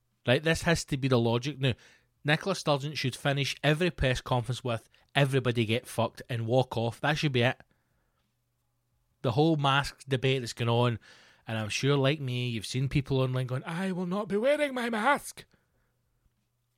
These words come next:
And now there's some kind of government app that you can download, or a card you can request to say that you have medical exemption from wearing a mask. This is what I mean.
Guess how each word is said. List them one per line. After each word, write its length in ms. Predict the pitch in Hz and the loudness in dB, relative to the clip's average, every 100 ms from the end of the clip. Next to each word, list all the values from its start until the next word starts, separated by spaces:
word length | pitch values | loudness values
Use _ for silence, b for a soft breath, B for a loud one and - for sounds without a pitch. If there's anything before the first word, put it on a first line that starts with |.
| _ - | _ -2
And 140 | 123 | 2
now 140 | 135 131 | 4 4
there's 140 | 123 | 2
some 180 | 143 135 | -2 -2
kind 180 | 135 123 | 0 -2
of 80 | |
government 380 | 117 123 123 131 | 0 -2 0 -2
app 360 | 120 147 - - - _ _ _ _ _ _ _ | -2 -2 -2 -8 -12 _ _ _ _ _ _ _
that 80 | 190 | -4
you 80 | 165 | -2
can 140 | 160 | 0
download, 320 | 156 151 143 120 | 2 4 2 2
or 80 | 113 | -2
a 120 | - | -4
card 560 | - - 131 170 190 - - b b b b b | -6 -2 4 4 2 -4 -18 b b b b b
you 100 | 165 | -4
can 160 | - 170 | 0 0
request 680 | - 180 170 - - - - _ _ _ _ - | 0 0 0 0 -6 -14 -20 _ _ _ _ -4
to 120 | 131 | -2
say 180 | - 139 | 0 0
that 80 | 147 | 0
you 140 | 127 | 0
have 240 | 127 120 - | 2 0 -2
medical 520 | 120 131 131 - 131 | 2 2 2 -2 -2
exemption 500 | 117 101 131 170 156 | 0 0 -2 -2 -4
from 220 | - 120 | -2 0
wearing 260 | 120 131 127 | 2 2 2
a 80 | 110 | 0
mask. 460 | 170 196 - - _ _ _ _ _ | -2 -4 -8 -16 _ _ _ _ _
This 220 | - 147 160 | -2 0 0
is 160 | 131 | 0
what 120 | 135 | 0
I 20 | 127 | 2
mean. 340 | 139 151 | 4 2